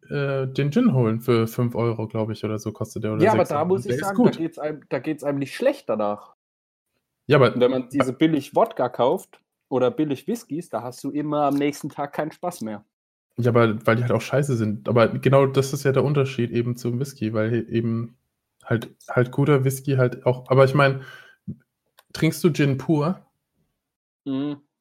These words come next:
Speaker 1: Also
Speaker 2: Kommt
Speaker 1: Gin
Speaker 2: drauf
Speaker 1: pur
Speaker 2: an,
Speaker 1: allein schon
Speaker 2: welchen.
Speaker 1: kann ich nicht trinken.
Speaker 2: Doch,
Speaker 1: Also es gibt
Speaker 2: doch, doch, doch, doch,
Speaker 1: Ah.
Speaker 2: doch.
Speaker 1: Nee,
Speaker 2: Es
Speaker 1: also
Speaker 2: gibt,
Speaker 1: es
Speaker 2: äh, es, natürlich geht's nicht mit allen. Bombay zum Beispiel kannst du nicht pur trinken. Aber,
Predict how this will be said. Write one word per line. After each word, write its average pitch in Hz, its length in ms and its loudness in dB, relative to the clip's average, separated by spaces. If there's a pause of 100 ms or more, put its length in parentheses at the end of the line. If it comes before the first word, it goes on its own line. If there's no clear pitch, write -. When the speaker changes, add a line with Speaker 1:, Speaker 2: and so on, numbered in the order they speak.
(580)
Speaker 1:
Also 131 200 2
Speaker 2:
Kommt 131 120 0
Speaker 1:
Gin 151 140 4
Speaker 2:
drauf 143 160 4
Speaker 1:
pur 190 140 8
Speaker 2:
an, 131 120 0
Speaker 1:
allein 151 160 4
schon 156 140 -2
Speaker 2:
welchen. - 80 -8
Speaker 1:
kann 127 100 -2
ich 117 80 -4
nicht 123 220 -4
trinken. 110 340 -6
Speaker 2:
Doch, 151 100 4
Speaker 1:
Also 127 120 6
es 123 100 -8
gibt - 140 -4
Speaker 2:
doch, 120 160 2
doch, 113 180 -2
doch, 110 160 -6
doch, 113 160 -6
Speaker 1:
Ah. 110 80 -8
Speaker 2:
doch. 110 200 -16 (480)
Speaker 1:
Nee, 120 200 -4
Speaker 2:
Es 117 240 -4
Speaker 1:
also 131 60 -2
Speaker 2:
gibt, - 80 -4
Speaker 1:
es - 80 -10
Speaker 2:
äh, - 240 -6 (240)
es, - 200 -6
natürlich 151 380 2
geht's 156 240 2
nicht 147 160 -4
mit 127 140 -8
allen. 151 400 0 (240)
Bombay 180 360 2
zum 170 160 -10
Beispiel 147 280 -6
kannst 139 180 -10
du 135 60 -10
nicht 185 240 -10
pur 123 200 -8
trinken. 123 420 -14 (880)
Aber, 127 720 2